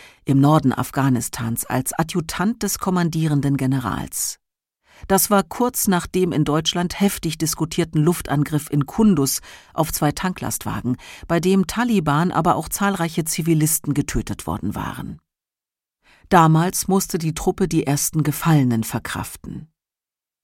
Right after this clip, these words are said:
Es gab Verwundete. Regelmäßig reiste Verteidigungsminister Karl Theodor zu Guttenberg an. Das Wort Krieg, von Guttenberg in die Debatte geworfen,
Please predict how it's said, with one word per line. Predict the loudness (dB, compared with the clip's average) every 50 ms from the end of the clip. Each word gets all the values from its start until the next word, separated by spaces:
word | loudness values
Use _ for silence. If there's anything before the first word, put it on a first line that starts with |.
| _ -20 -20 -20 -14 -4 0
Es | 0 0 2
gab | 0 0 0 -2 -2
Verwundete. | -2 -2 0 2 4 4 4 4 4 2 -2 -6 -8 -8 -8 -8 -10 -14 _ _ _ _ _ _ _ 0
Regelmäßig | 2 4 4 4 4 2 2 2 2 0 0 -2 -4 -2 -2
reiste | 0 0 0 0 -2 -4 -4
Verteidigungsminister | -2 -2 -2 -2 0 0 0 0 0 0 0 0 0 0 0 0 0 0 0 -2 0 -2 -2
Karl | -2 0 0 2 2 2 2 0
Theodor | -2 -2 0 2 2 2 2 2 2 0 0
zu | -2 -2 -4 -2
Guttenberg | -2 -2 -4 -2 -2 -2 -2 0 -2 -2 -4 -6 -8 -6
an. | -4 -4 -2 -4 -6 -8 _ _ _ _ _ _ -20 -20 -18 -18 -18 -12
Das | -8 -6 -2 2
Wort | 2 2 2 0 -4 -12 _
Krieg, | -12 -4 0 2 2 2 2 0 -6 -16 -18 _ _ _ _ _
von | -6 0 2 4 4 4
Guttenberg | 4 2 2 2 2 2 2 2 0 0
in | -2 -2 0
die | 0 0
Debatte | 0 0 0 0 -2 -2 -2 -2
geworfen, | -2 -2 0 0 0 0 0 0 2 2 2 0